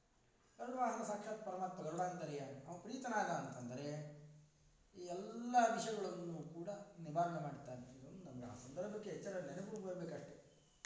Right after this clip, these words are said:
ಅದನ್ನು ವಾಸಿ ಮಾಡುವಂತೆ. ಹೀಗಾಗಿ ಗರುಡ ದೇವರ ಆ ಪ್ರಕರಣವನ್ನು ಎಷ್ಟು ಪ್ರೀತಿ ತೋರಿಸಿದ್ದಾನೆ ಪರಮಾತ್ಮ ಅನ್ನೋದನ್ನು ನೋಡಿದ್ದಾಯ್ತು. ಏನು ಅವನಿಗೇನು ಬೇಕಾಷ್ಟು ತರಹದಲ್ಲೆಲ್ಲ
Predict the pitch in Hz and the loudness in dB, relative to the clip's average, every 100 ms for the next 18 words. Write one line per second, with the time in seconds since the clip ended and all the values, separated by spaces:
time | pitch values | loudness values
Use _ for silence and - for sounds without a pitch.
0 | - - - - - 147 135 131 151 196 | -14 -20 -20 -20 -20 -14 -10 -8 -6 -4
1 | 160 123 - - 190 190 208 226 175 185 | -4 -4 -8 -10 -2 0 0 0 0 -2
2 | 190 170 160 147 147 160 151 - 143 - | -2 0 0 -2 -4 -6 -6 -6 -10 -12
3 | - - - - - - 190 190 - 226 | -16 -18 -20 -20 -20 -6 -4 -2 -4 -2
4 | 233 - 220 226 233 208 190 185 175 175 | -4 -2 0 0 2 4 4 2 0 0
5 | 170 - 165 160 151 135 127 165 - - | 0 2 0 2 0 -2 -2 -4 -4 -8
6 | - - - 147 151 151 135 135 - - | -14 -18 -14 -8 -8 -2 0 0 -4 -12
7 | - - - - _ _ _ _ 107 170 | -18 -20 -20 -20 _ _ _ _ -2 2
8 | 180 175 175 180 170 151 156 175 180 175 | 2 2 0 0 0 -2 2 2 2 -2
9 | 175 170 165 165 165 165 | 2 4 4 4 4 4